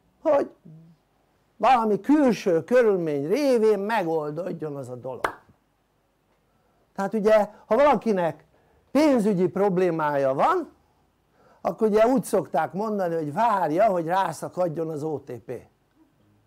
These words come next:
De ugyanúgy bármilyen terület, amelyik nem úgy működik, ahogy kellene, a legtöbb ember hiába kap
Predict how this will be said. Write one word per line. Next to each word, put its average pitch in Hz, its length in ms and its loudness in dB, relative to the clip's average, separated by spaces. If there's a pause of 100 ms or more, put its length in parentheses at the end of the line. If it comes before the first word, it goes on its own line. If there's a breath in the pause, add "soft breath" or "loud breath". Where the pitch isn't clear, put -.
(3750)
De 339 240 6
ugyanúgy 247 460 2
bármilyen 175 720 0
terület, 214 520 2
amelyik 180 340 -2
nem 196 220 -2
úgy 180 120 2
működik, 165 540 -4
ahogy 131 240 -8
kellene, 240 560 -2 (1700 soft breath)
a - 100 0
legtöbb 220 480 2
ember 262 440 2
hiába 190 580 0
kap - 360 -2